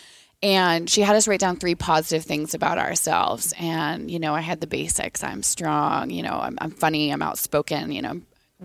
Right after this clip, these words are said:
you know, whatever. And then she flipped the script on us and she said, "What are three things that you don't like about yourself?" And I only wrote down one, and it was, "I don't like that I post pictures on the internet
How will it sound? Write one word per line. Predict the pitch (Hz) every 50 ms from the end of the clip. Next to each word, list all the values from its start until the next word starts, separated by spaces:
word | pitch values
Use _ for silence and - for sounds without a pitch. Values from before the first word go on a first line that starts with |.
| 185 - _
you | - 190
know, | 170 156
whatever. | 151 165 165 151 135 - 147 92 80 - - - - - - - - - - - - -
And | 233 233 226
then | 214 220 226
she | - - 214 202 170 180
flipped | - - 208 190 -
the | - 170
script | - - - 190 190 - - 160
on | 135 -
us | 107 - -
and | - 185 185
she | - - 185
said, | 180 - 196 170 165 170
"What | 175 180 175 175
are | 202 214
three | 214 - - 202 196
things | 190 - 180 170 160 165 165 160 160 -
that | - 165 160
you | 175 180
don't | - - 160 156 -
like | 151 160 160
about | - - 165 156 -
yourself?" | - 175 - - - - - - - - - - - - _ _ _ _ _ _ _ _ _ _ _ _ _ _ -
And | 196 185 180 175 170 - -
I | 175 185
only | 190 190 190 190
wrote | 180 180 151
down | 185 180 170 170
one, | 165 170 170 165 160 156 - - - - - -
and | 185 185 180
it | - 156
was, | 170 165 160 160 160 170 - - - _ _ _ _ _ _
"I | - 175 175 180 185
don't | 190 - 190 185 170
like | 131 170 165 156 170 180 - -
that | 180 -
I | 156 160 165
post | - 190 175 175 - - -
pictures | - 160 - - - 165 165 175 175 -
on | - 175
the | 180 180 180
internet | 170 165 156 151 156 156 170 170